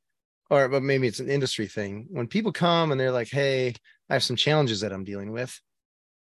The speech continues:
recently over the past few years with the pandemic and stuff like that,"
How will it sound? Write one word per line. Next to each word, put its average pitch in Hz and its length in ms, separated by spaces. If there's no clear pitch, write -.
recently 139 500
over 120 100
the 107 60
past 131 260
few 135 160
years 104 340
with 104 140
the - 60
pandemic 107 380
and 98 100
stuff - 220
like 95 160
that," 104 220